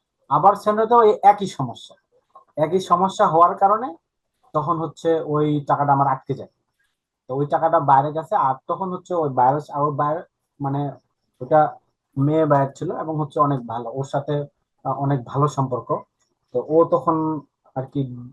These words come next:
আমাকে বলে, তো তখন, তখন ডিটেলস আলাপ হয়। তো তখন ওর সাথে আমি বুঝতে পারি যে ও একটা জব করে, ওই জবটা হচ্ছে আপাতত ওই জবটা ছেড়ে দিছে,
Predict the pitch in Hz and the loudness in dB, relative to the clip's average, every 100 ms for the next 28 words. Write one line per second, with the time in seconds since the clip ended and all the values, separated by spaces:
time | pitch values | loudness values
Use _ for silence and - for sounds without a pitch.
0 | _ _ _ _ _ - 131 131 127 127 | _ _ _ _ _ -10 -6 -4 -4 2
1 | 147 147 165 - - 123 127 131 131 - | 2 2 -4 -12 -6 -4 -2 -4 -8 -10
2 | - 139 131 123 139 135 131 123 127 135 | -6 -4 -4 -4 -2 -2 2 2 2 0
3 | 135 139 - _ _ _ _ _ _ 131 | -4 -4 -4 _ _ _ _ _ _ -6
4 | 139 147 139 143 135 139 123 131 127 123 | 0 0 0 -2 -2 -4 -4 -6 -4 -4
5 | 139 151 - 165 147 147 147 151 156 - | -4 -6 -6 -4 -2 0 2 0 -2 -8
6 | _ - - _ _ _ _ - - 123 | _ -20 -20 _ _ _ _ -18 -8 -4
7 | 113 - - 127 180 147 123 123 - - | 0 0 0 -2 0 -2 -2 -4 -4 -4
8 | 135 139 - 139 139 143 127 120 117 127 | -4 -4 -6 -8 -4 -6 -6 -8 -8 -6
9 | 120 _ _ _ - 123 123 127 131 - | -8 _ _ _ -8 -4 -4 -2 -4 -2
10 | 165 156 104 - | -2 -2 -4 -14